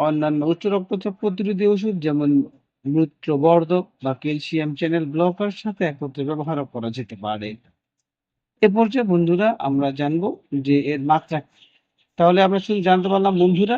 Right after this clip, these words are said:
আমি আবার বলে দিচ্ছি, এই ট্যাবলেটটি শুধুমাত্র যাদের হাই ব্লাড প্রেশার বা উচ্চ রক্তচাপ রয়েছে, তাদের ক্ষেত্রে শুধু এটা ব্যবহার করা হয়। এ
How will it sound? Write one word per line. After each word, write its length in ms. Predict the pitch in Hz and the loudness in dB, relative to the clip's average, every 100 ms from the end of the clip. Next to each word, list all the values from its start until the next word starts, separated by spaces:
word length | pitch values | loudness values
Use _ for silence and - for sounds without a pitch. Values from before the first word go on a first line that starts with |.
| - | -4
আমি 120 | 143 | -6
আবার 140 | 143 156 | -4 0
বলে 120 | 170 170 | 2 2
দিচ্ছি, 180 | 185 202 180 | 0 2 2
এই 60 | 175 | 2
ট্যাবলেটটি 340 | 190 185 196 190 | -2 -2 -8 -8
শুধুমাত্র 380 | 151 151 151 165 | -6 -6 -4 -2
যাদের 240 | 151 143 147 | -2 -2 -2
হাই 120 | 143 143 | -2 -2
ব্লাড 320 | 131 139 139 - | 0 0 0 -2
প্রেশার 340 | - 170 202 190 | -2 -2 0 0
বা 60 | 185 | 0
উচ্চ 160 | 190 208 | -4 -4
রক্তচাপ 680 | 196 185 - 196 175 190 185 202 | -6 -6 -12 -12 -8 -8 -4 -2
রয়েছে, 280 | 208 - 277 - _ _ _ - | -2 0 -2 -4 _ _ _ -4
তাদের 220 | 156 151 147 | -2 0 0
ক্ষেত্রে 280 | 214 190 233 | 0 0 -4
শুধু 200 | 226 - 214 | -4 -4 -2
এটা 120 | 170 | -2
ব্যবহার 360 | 135 127 117 104 | -2 -4 -6 -10
করা 240 | 110 107 | -8 -8
হয়। 260 | 92 104 110 127 _ _ _ _ _ _ _ _ _ _ _ _ _ _ _ _ | -8 -12 -14 -18 _ _ _ _ _ _ _ _ _ _ _ _ _ _ _ _
এ 80 | - | -4